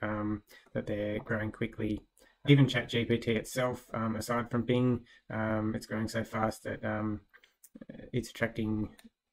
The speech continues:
as much web traffic as Bing, um, and also they've, they have the subscription model there where you can pay for, um, priority access and, um, newer versions of Chat G P T,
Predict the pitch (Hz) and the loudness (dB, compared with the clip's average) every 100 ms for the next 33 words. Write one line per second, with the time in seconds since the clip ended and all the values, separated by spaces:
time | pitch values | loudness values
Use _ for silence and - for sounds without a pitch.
0 | _ _ _ _ - 110 117 - 110 - | _ _ _ _ -4 0 0 0 -2 0
1 | 110 110 110 - 131 139 139 - - - | -4 -2 -2 2 6 8 6 2 -18 -6
2 | 110 113 113 113 110 - - - - 120 | -2 2 4 4 4 0 -10 -8 0 4
3 | 120 - 113 110 107 - 113 113 113 - | 4 2 0 2 0 0 0 0 0 -4
4 | 117 117 - 117 110 110 107 107 107 107 | -8 -8 -4 0 0 2 2 2 2 2
5 | 107 - 104 110 104 104 107 107 104 107 | 0 -2 -4 -2 -2 -4 -8 -6 -2 -2
6 | 107 104 - - - 110 110 104 - 107 | -2 -4 -8 -6 0 2 2 -2 -4 -8
7 | 104 - 107 104 104 107 107 110 107 107 | -8 -6 -4 -4 -4 -4 0 2 2 0
8 | 107 110 101 104 - - - - 107 - | -4 -4 -8 -8 -10 -18 -14 -8 -6 -6
9 | 104 107 92 110 107 | -6 -6 -6 -8 -8